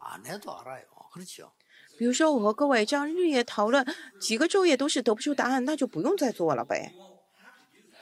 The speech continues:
Speaker 1: 세계복음화의 바울이 가장 귀중하게 쓴 인물은 누군지 압니까?
Speaker 2: 知道世界福音化当中保罗最贵重使用的人物到底是谁吗？
Speaker 1: 두기고입니다.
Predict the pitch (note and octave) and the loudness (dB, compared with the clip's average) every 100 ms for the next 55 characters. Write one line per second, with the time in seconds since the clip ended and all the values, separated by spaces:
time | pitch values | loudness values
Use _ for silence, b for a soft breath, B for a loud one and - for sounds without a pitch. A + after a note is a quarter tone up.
0 | - - - - F3 A3+ A#3 A#3 A#3+ A#3 | -20 -14 -10 -10 -10 -8 -10 -10 -10 -10
1 | G#3 G3 D3+ A#2 D3 G#3 G#3 - - - | -8 -10 -10 -12 -10 -12 -14 -14 -12 -10
2 | - F#3+ E3 F#3 G3+ E3+ F#3 F#3+ F#3 D3+ | -10 -10 -8 -8 -8 -8 -10 -10 -10 -10
3 | D3 E3+ D3+ F2 - _ - B B - | -10 -10 -12 -18 -20 _ -20 B B -2
4 | E4 E4 E4 D#4 C4+ - A#3 C4 D4 B3+ | 2 2 2 2 2 0 -2 0 0 0
5 | B3+ C#4 B3 F#3 F#3 - F#4 C#4+ D#4 B3+ | 0 0 2 2 2 2 2 4 2 4
6 | B3+ A3 - E3+ A3 F#3+ D3 G3 A#3 G3 | 2 2 0 0 0 0 0 -2 -2 -4
7 | C#3+ - D#3 A#2+ C#3+ F#3 D#3+ D3 E2+ - | -6 -6 -4 -4 -2 -4 -4 -10 -14 -20